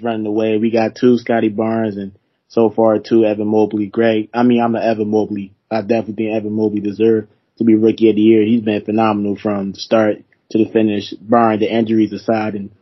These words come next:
he's definitely contributed as a rookie to the Cavs, you know, going to the playoffs.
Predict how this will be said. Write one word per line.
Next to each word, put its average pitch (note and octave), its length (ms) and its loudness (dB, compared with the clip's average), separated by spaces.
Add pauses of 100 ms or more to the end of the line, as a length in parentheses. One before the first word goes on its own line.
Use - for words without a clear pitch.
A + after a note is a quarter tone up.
(100)
he's A#2+ 180 4
definitely A#2 320 2
contributed G#2+ 680 -2
as A#2 140 -2
a A2 60 -4
rookie A#2+ 460 0
to G#2+ 100 -6
the G#2 100 -4
Cavs, G#2+ 400 -4 (360)
you C3 80 2
know, G#2+ 140 4
going A2+ 240 0
to G#2+ 120 0
the G2 60 -10
playoffs. G#2 480 -4